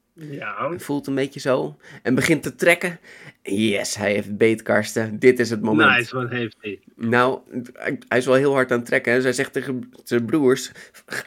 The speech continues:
Speaker 2: ga roeien, ga roeien. Dit, dit is een hele grote vis. We moeten hem uit het water trekken." En ze beginnen te roeien en hij begint te trekken.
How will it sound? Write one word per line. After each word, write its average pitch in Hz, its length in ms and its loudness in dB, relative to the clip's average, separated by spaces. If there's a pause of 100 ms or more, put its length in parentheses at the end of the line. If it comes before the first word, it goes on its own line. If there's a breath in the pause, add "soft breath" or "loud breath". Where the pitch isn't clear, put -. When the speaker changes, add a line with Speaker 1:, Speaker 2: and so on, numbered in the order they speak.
(100)
Speaker 2:
ga 175 260 4
roeien, 202 380 4
ga 190 200 4
roeien. 233 360 0
Dit, 165 140 -8
dit 135 240 -18
is 170 80 -4
een 175 60 4
hele 202 240 4
grote 202 280 4
vis. 233 300 -4
We 175 100 -2
moeten 226 280 -4
hem 180 100 -8
uit 202 100 -6
het 190 100 0
water 185 320 -6
trekken." 180 340 -6 (320 loud breath)
En 117 120 -6
ze 113 100 -4
beginnen 147 360 -2
te 147 160 -2
roeien 160 360 -2
en 123 120 -4
hij 131 220 -4
begint 160 240 -6
te 175 140 -10
trekken. 165 360 -4